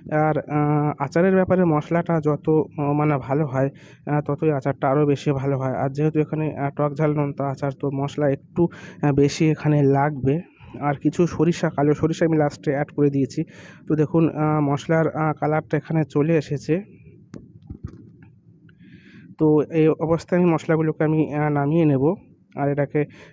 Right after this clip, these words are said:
আহ, ঠান্ডা করে একটা, আহ, মিক্সার, আহ, গ্রাইন্ডারে আমি এটাকে, আহ, পুরো মিহি, আহ, গ্রাইন্ড করব না, একটু দানা দানা ভাব থাকবে, সেই, আহ, পর্যায়ে, আহ, পর্যায়ে গ্রাইন্ড করব। আর এখানে একটু হলুদ এবং,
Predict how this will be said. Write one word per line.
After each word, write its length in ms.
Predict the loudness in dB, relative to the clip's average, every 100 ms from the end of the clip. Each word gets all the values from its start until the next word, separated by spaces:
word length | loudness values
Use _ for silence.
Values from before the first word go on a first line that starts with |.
| -4
আহ, 120 | -4
ঠান্ডা 340 | -2 -2 0 0
করে 200 | 2 2
একটা, 320 | 0 0 0
আহ, 180 | 0 0
মিক্সার, 500 | 0 -2 -2 0 0
আহ, 160 | 0 -2
গ্রাইন্ডারে 460 | 0 2 2 2
আমি 120 | 2 0
এটাকে, 400 | -2 -2 -2 -2 -8 -20 -8
আহ, 80 | -4
পুরো 200 | 0 2
মিহি, 500 | 4 6 6 4 4
আহ, 80 | 0
গ্রাইন্ড 320 | 2 0 0
করব 260 | 0 0 2
না, 140 | 0
একটু 240 | -2 -2 0
দানা 240 | 0 0
দানা 220 | 0 0
ভাব 180 | -2 -4 -4
থাকবে, 340 | -4 -2 -6
সেই, 420 | -2 -2 -2 -4 -8
আহ, 160 | -6 -4
পর্যায়ে, 540 | 0 0 2 0 0
আহ, 80 | -2
পর্যায়ে 360 | -2 0 -2
গ্রাইন্ড 260 | 0 -2 -2
করব। 260 | -4 -4 -4
আর 100 | -4
এখানে 300 | -2 0 0
একটু 200 | -2 -2
হলুদ 400 | 0 0 2 2
এবং, 240 | 2 0